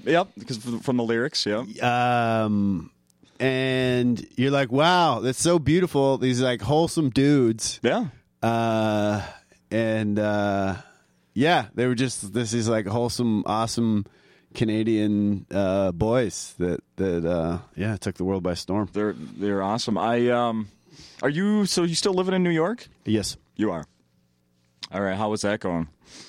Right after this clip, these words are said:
Speaker 2: It's great. I love it. I love it so much. I love, um, doing stand-up in, uh, New York City is the best. It's so good.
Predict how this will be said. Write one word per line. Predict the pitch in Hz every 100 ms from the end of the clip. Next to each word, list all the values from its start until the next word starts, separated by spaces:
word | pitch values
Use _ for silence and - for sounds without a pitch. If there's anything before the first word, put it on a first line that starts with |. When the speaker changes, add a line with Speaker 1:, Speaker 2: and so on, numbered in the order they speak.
| - _ _ - 117
Speaker 2:
It's | 123
great. | - 127 139
I | 127
love | 117 123
it. | 120 - -
I |
love | 101 107
it | 107
so | - 104
much. | 107 98
I | 92
love, | 95 98 85
um, | 95 90 87 85 80 - _ _ _ -
doing | 98 90
stand-up | - 92 90 85
in, | 90 80 76
uh, | 71 73 67 -
New |
York | 92 85
City | - 90
is | 85
the | 78
best. | 85 82 - - - - - - - _ _ _ _ -
It's | -
so | 104 87
good. | 92 82